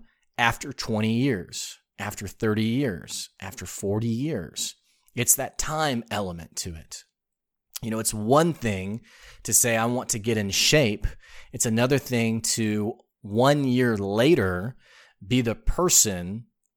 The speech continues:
who has been going consistently over and over and over again. Uh, in leadership, we've been talking a lot about routines in life. And it's interesting how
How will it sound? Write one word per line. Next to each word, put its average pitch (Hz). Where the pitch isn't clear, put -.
who 139
has 123
been 110
going 123
consistently 107
over 113
and 110
over 107
and 104
over 98
again. 107
Uh, 120
in 113
leadership, 131
we've 104
been 101
talking 110
a 101
lot 104
about 104
routines 117
in 92
life. 78
And 101
it's 92
interesting 123
how 95